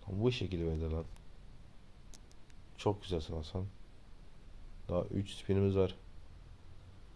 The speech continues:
Bir şeyler daha öde iki x'te. Amacımız iki x'ten de biraz doldurup hedef üç x'e gitmek.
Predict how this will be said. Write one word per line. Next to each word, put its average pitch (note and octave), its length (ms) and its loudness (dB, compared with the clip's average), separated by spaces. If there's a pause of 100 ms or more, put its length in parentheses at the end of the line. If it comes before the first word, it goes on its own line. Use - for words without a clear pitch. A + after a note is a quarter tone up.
(180)
Bir - 60 -6
şeyler F2+ 300 10
daha F#2 200 10
öde F2+ 180 10
iki F#2 220 4
x'te. F2+ 400 2 (2000)
Amacımız F#2 640 6 (1600)
iki A2 200 -2
x'ten G#2 260 4
de G2+ 80 8
biraz G2 300 10
doldurup G#2+ 400 12 (1400)
hedef G#2 340 8
üç G#2 200 4
x'e G2 220 4
gitmek. F#2 440 4